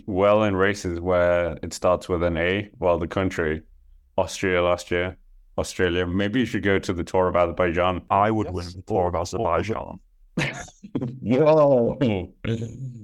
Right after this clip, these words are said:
Speaker 1: Patrick, what's going on? Are you just, like, trying to slate every <laughs> single race that we bring up? Don't worry, we're, we're gonna have the Tour Down Under slating session if, if you must.
Speaker 2: Oh, yeah.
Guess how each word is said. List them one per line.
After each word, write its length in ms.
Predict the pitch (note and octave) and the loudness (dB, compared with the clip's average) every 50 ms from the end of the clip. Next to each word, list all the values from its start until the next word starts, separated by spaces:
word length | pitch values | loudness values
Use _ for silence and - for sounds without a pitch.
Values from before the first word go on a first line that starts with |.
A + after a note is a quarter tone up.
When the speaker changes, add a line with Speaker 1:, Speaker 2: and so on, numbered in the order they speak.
| G#2 _ _ _ _ - | -20 _ _ _ _ 2
Speaker 1:
Patrick, 380 | C3+ C#3+ C#3 C3+ D3+ C#3 A2+ | 2 2 4 4 2 2 2
what's 200 | G#2+ B2 C3+ C3+ | 2 2 0 0
going 260 | - F3 D#3+ C#3 C3 B2+ | 2 2 2 2 4 4
on? 200 | C#3 B2 G#2 F#2 | 4 4 4 2
Are 80 | E2 | 2
you 180 | G2+ A#2 C#3 D#3 | 0 0 0 0
just, 260 | D#3+ E3 D#3 - - | -2 -4 -6 -2 2
like, 240 | D#3+ D3 C#3 B2 A#2 | 2 2 2 2 -2
trying 240 | - - C3+ C3 B2+ | 0 0 0 0 2
to 120 | C3 A#2+ | -2 -6
slate 400 | B2 - - A#2+ B2 B2 A#2+ A#2 | -6 -4 0 2 2 2 2 0
every 180 | A2 A2 A2 A2 | -2 -4 -4 -4
<laughs> 160 | - - B2 | -6 -8 -8
single 440 | A#2 - - C#3+ B2 A#2 B2 A#2+ A2 | -8 -2 0 0 0 2 2 0 2
race 340 | G#2 G#2+ A2 A2+ G#2+ - - | 4 4 2 2 2 -2 -2
that 120 | - G2 G2 | -2 0 2
we 140 | G2 G2+ F#2+ | 2 0 0
bring 240 | F2+ G2 G2+ F#2+ G2+ | 0 -2 -2 0 2
up? 300 | G#2 G2 - - _ _ _ _ _ _ | 0 0 0 -4 _ _ _ _ _ _
Don't 140 | - A2+ A2+ | -2 0 2
worry, 240 | A2+ A2+ A2 G#2+ G2+ | 4 4 4 4 2
we're, 260 | F#2+ F#2+ G2+ G#2 G2 | 2 2 2 2 2
we're 140 | F2+ G2+ G2 | 2 -2 -2
gonna 180 | F#2+ A2 G#2+ G#2 | 0 0 0 0
have 220 | G#2+ G2+ G2 F#2 | 2 2 0 2
the 220 | G2 G2 F#2+ F#2 F2+ | 2 2 2 0 -2
Tour 200 | - - G2+ G2 | -2 -2 -2 0
Down 200 | F2+ F#2+ F#2 F#2+ | 2 0 0 0
Under 260 | F#2+ G2 G2 F#2+ F#2+ | 0 -2 0 0 -2
slating 520 | F#2 - - F#2 F#2 F2+ D#2 - D2 F2 E2 | -4 -4 -2 -2 -2 -2 -2 -4 -6 -6 -6
session 480 | - - - E2+ D#2+ - - E2 E2 | -6 -4 -2 -2 -2 -2 -4 -4 -2
if, 300 | F2 E2+ - - - - _ _ _ - _ _ - | -2 -2 -4 -6 -12 -20 _ _ _ -20 _ _ -10
if 180 | F2+ E2+ - - | -10 -10 -6 -4
you 120 | F#2 F2 | -4 -2
must. 560 | D#2+ F2 F2+ F2+ F2 - - - - _ _ _ _ _ _ _ _ _ _ _ - | 0 0 0 0 0 0 -4 -14 -16 _ _ _ _ _ _ _ _ _ _ _ -6
Speaker 2:
Oh, 160 | A#2 A#2+ A2+ | -4 -2 -2
yeah. 300 | G2 F#2 F#2+ F#2+ F#2+ - | -2 -2 -2 -4 -4 -4